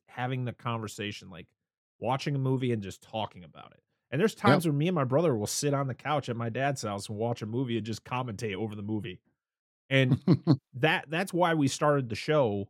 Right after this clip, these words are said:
Speaker 1: was because we wanted to share our passion about, you know, about film to everybody else, even though, yeah, there are thousands upon thousands of,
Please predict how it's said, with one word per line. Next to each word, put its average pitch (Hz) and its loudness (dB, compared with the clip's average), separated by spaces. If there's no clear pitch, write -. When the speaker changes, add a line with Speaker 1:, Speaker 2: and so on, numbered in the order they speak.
Speaker 1:
was 117 0
because 127 0
we 127 0
wanted 127 -2
to 117 -6
share 117 0
our 110 -4
passion 110 -6
about, 101 -4
you 110 -6
know, 101 -8
about 101 -6
film 98 -6
to 104 -8
everybody 98 -10
else, 101 -6
even 120 -4
though, 131 -2
yeah, 131 0
there 135 -2
are 123 0
thousands 110 2
upon 104 -2
thousands 107 -4
of, 95 -10